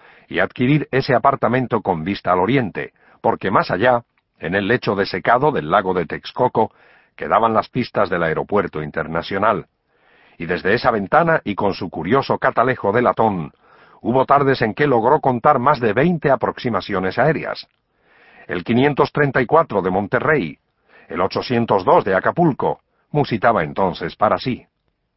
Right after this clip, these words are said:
Y Mozart en el tocadiscos, siempre Mozart, aunque algunas tardes aprovechaban para ir al cine, tomar café y platicar nimiedades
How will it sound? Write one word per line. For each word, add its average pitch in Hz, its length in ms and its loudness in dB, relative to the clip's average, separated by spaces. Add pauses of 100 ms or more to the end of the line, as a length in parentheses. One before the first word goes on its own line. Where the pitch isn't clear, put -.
(400)
Y 80 120 -10
Mozart 117 540 2
en 110 100 0
el 110 120 -2
tocadiscos, 120 840 -2
siempre 113 520 -2
Mozart, 80 480 -2 (440)
aunque 101 280 0
algunas 110 320 0
tardes 117 360 2
aprovechaban 104 680 2
para 82 260 0
ir 80 140 -4
al 80 100 -4
cine, 110 500 0
tomar 175 300 2
café 117 480 0 (260)
y 131 120 -4
platicar 139 520 0
nimiedades 92 760 0